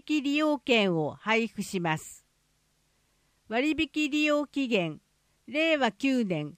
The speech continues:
三月三十一日。必要書類、国民健康保険資格確認書等。その他、対象施設は市ホームページをご覧ください。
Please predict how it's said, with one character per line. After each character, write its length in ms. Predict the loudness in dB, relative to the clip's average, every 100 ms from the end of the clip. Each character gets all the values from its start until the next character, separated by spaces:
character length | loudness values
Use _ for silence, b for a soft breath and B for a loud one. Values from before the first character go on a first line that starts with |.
| _ -6
三 320 | 0 0 0
月 260 | -2 -4
三 360 | -2 2 2 2
十 240 | 2 2 2
一 280 | 0 0
日。 480 | 0 0 -2 -2 -2 -8 _ _ _ _ _ _ _
必 300 | -20 -6 0
要 300 | 6 10 10
書 200 | 8 6
類、 300 | 6 2 -2 _ _ _ _ -2
国 320 | -2 2 2
民 260 | 2 0 2
健 280 | 2 2
康 360 | 0 2 4 4
保 160 | 2 -2
険 380 | -2 -2 -4 -10 _
資 160 | -8
格 320 | -2 -2 -2
確 280 | -2 -2 -2
認 340 | -2 -2 -2 -2
書 300 | 0 -2 -2
等。 480 | -2 0 0 -4 _ _ _ _ _ _ _ _ _ _
そ 200 | -4 2
の 160 | 4 4
他、 340 | 4 2 0 _ _ _ _ _ _ -2
対 260 | 2 2
象 300 | 2 0 0
施 120 | -2
設 340 | -4 -6 -2 -2
は 280 | 0 -2 -6 _ _ _
市 320 | -8 -4 -4
ホ 360 | -4 -2 0
ー 20 | 0
ム 160 | -2
ペ 240 | 0 2 2
ー 60 |
ジ 200 | 0 0
を 200 | 0 -2 -4
ご 140 | 2
覧 260 | 2 2 -2
く 140 | -2
だ 180 | 0 0
さ 280 | 0 0
い。 120 | 0